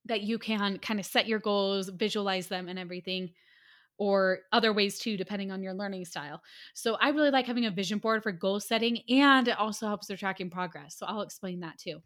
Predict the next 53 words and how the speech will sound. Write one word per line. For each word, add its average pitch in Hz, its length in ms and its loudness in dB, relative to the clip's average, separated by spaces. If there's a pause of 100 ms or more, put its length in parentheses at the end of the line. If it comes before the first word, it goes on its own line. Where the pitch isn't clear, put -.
(260)
So - 180 -6
a 226 60 0
vision 262 340 2
board 262 320 4
of 226 80 -2
the 214 80 -2
goals 202 240 0
you 208 60 -4
want 202 140 -2
to 208 60 -4
accomplish 190 380 -4
is 190 140 -6
basically 294 460 0
just, 240 200 -4
like, 185 260 -2 (360)
having, 226 300 4
it 262 100 0
can 349 80 0
be 381 100 4
a 294 60 0
cardboard 226 680 2 (480)
with 220 280 0
some 220 220 -4
tinfoil 202 420 0
on 156 140 -6
it. - 160 -10
That's 175 240 -6
what 208 100 0
mine 185 220 0
was 170 160 -4
at 165 160 -8
first. 156 300 -10
And 190 100 -4
then 202 80 -2
my 196 80 -2
husband 190 400 -4
saw 170 260 -4
that 196 220 2
on 202 80 -2
the 190 80 -2
wall, 170 320 0
and 190 100 -4
he, 190 180 -4
<laughs> 180 60 -6
he, 440 200 8
he 480 160 4
was 370 200 2
not 349 240 8
the 359 160 6 (140)
biggest 339 360 6
fan 269 320 6
of, 262 120 2
like, 262 240 4